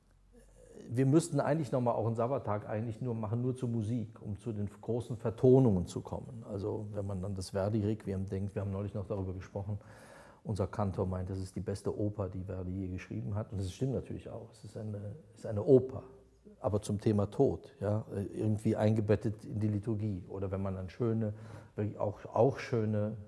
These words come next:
Kompositionen denkt, wie Duruflé oder Fauré oder Berlioz oder wie die alle heißen, oder Mozart, natürlich ein bekannter. Ähm, wir werden darauf noch zurückkommen, was der Umgang mit dem Tod, gerade auch die katholische Begräbnisliturgie, die klassische,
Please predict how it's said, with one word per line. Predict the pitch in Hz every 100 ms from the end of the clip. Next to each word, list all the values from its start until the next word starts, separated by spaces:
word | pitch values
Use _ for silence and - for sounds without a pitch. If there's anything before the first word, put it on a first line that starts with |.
| -
Kompositionen | 101 107 104 101 - 101 95
denkt, | 95 90
wie | 95
Duruflé | 98 95 85 127 98 101 95
oder | 85
Fauré | - 98 92 101 101 90
oder | 95 98 - - - - - - -
Berlioz | 92 87 98 98 104 98
oder | 92
wie |
die | 95
alle | 90 95
heißen, | 98 104 98 101
oder | 90 82
Mozart, | 82 107 123 - 95 98 -
natürlich | 117 104 - 101 -
ein | 113
bekannter. | - - 107 107 107 101 - - - _ -
Ähm, | 110 101 101 95 98 - _ _ _ _
wir | - 135
werden | 175 185
darauf | 143 147 147
noch | 143
zurückkommen, | - 131 156 - 95 98 117 - _ -
was | 143 -
der | - -
Umgang | 196 240 226 190
mit | 147 143
dem | 127 113
Tod, | 202 214 104 - -
gerade | - 117 170 240 214 -
auch | 117 127 - 107 - - - - _ -
die | 127
katholische | 127 - 202 247 233 143
Begräbnisliturgie, | 123 131 170 185 160 139 120 123 107
die | 110 104
klassische, | 110 107 - 110 -